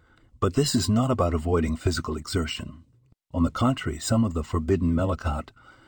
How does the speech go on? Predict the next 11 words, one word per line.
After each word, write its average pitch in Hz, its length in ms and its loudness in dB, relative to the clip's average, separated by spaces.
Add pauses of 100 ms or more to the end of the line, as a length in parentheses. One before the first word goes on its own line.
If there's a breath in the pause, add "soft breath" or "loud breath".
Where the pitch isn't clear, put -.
(260 soft breath)
require 95 440 2
little 123 240 2
physical 95 520 0
effort. - 400 -6 (1000 soft breath)
The 113 140 2
essence 120 380 4
of 92 80 2
Shabbat 92 440 0
is 90 160 -2
spiritual 87 600 0
rest, 76 480 -8